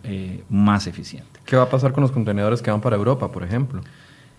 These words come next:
Speaker 1: Esos contenedores no tienen ese, ese, ese acuerdo o ese beneficio, pero dependerá de, de los, eh, dueños de la mercadería, de aquellos que están haciendo la exportación a, a Europa, de qué quieren hacer con ella.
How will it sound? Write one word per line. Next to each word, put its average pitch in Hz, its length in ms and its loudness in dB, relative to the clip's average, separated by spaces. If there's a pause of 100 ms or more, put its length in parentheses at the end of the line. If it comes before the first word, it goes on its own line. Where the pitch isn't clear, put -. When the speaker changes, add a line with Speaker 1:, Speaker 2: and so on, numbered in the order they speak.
Speaker 1:
Esos 131 280 0
contenedores 160 580 2
no 131 140 4
tienen 135 260 2
ese, 139 380 0
ese, 127 640 2
ese 117 460 0
acuerdo 127 460 2
o 110 100 2
ese 117 140 -2
beneficio, 151 480 0
pero 127 260 0
dependerá 117 720 0
de, 131 720 0
de 110 260 -2
los, 101 500 -2
eh, 95 380 -6 (500)
dueños 143 260 4
de 92 100 -6
la 95 100 -6
mercadería, 101 540 -4
de 95 220 -6
aquellos 101 400 -8
que - 80 -14
están 113 200 -6
haciendo 110 260 -4
la 110 80 -6
exportación 113 560 -4
a, 113 340 -4
a 113 160 -8
Europa, 123 380 -2 (420)
de 131 360 0
qué 127 100 -2
quieren 135 260 2
hacer 113 220 -2
con 123 160 -2
ella. 110 240 -4